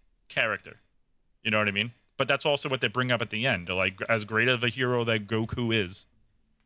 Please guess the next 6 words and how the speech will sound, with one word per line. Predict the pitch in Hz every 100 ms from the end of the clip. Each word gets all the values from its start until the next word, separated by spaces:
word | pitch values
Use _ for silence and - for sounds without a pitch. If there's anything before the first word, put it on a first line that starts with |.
| _ _ -
Goku's | 214 135 135 - 143
story | - - 160 165 113 95 90 _ _ _ _ _ _ _
is | 117 110 104 101 - - _ _ _ _ _ _ _ _ _ _ _ _ _ _ _
hitting | - 160 170 170
a | 151
ceiling | - 175 160 113 95